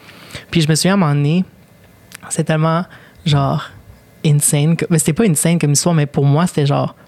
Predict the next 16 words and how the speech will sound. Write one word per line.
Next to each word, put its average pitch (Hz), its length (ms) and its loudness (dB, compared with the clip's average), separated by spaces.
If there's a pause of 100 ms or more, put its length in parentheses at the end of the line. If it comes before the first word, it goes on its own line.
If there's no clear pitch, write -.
(120)
wow. 139 320 0 (540)
On 170 100 2
était, 156 220 -2
j'étais - 180 0
dans 220 120 2
le 147 80 2
bus, 139 460 -2 (420)
puis - 80 -2
j'étais 160 140 0
en 156 120 0
secondaire 147 480 0
deux 143 120 0
ou 185 120 2
trois, - 300 -2
je - 100 -6
pense. 170 360 -2